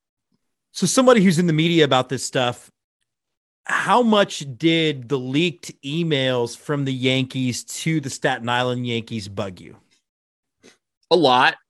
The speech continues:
Speaker 2: right? Like, a lot, because, uh, you know, the idea of a major league team trying to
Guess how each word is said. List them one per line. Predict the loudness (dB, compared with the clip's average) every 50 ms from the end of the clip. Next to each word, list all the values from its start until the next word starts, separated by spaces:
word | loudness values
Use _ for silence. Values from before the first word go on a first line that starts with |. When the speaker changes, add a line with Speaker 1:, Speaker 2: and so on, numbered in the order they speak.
| _ _ -12 -6
Speaker 2:
right? | -2 0 2 2 2 0 -2
Like, | -4 -6 -8 -10 -10 -6
a | -4
lot, | -2 0 0 2 2 0 -2 -4 _ _ -10
because, | -8 -4 -2 -2 -2 -2 -4 -8 _ _ -12
uh, | -12 -12 -12 _ _ -6
you | -4 -4 -2
know, | -4 -6 -4
the | -2 0 2
idea | 2 0 0 0 2 2 2 2
of | 0 -2 -4
a | -4 -6
major | -4 -4 -4 -4 -2 -2 -2
league | -2 -2 -2 -4 -6 -8
team | -8 -6 -6 -6 -8 -10
trying | -8 -8 -8 -6 -6 -6
to | -8